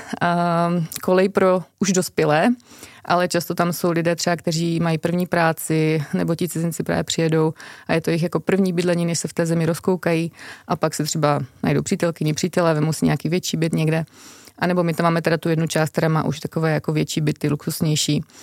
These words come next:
ale těch prvních sto padesát devět jednotek, které vznikly, tak jsou ty dvacetičtyřmetrové a,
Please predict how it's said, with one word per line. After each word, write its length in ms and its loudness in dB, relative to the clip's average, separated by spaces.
ale 180 0
těch 200 -2
prvních 320 -2
sto 120 -4
padesát 320 0
devět 200 2
jednotek, 380 -2
které 260 0
vznikly, 420 0
tak 160 -4
jsou 120 0
ty 120 -2
dvacetičtyřmetrové 1700 -2
a, 80 0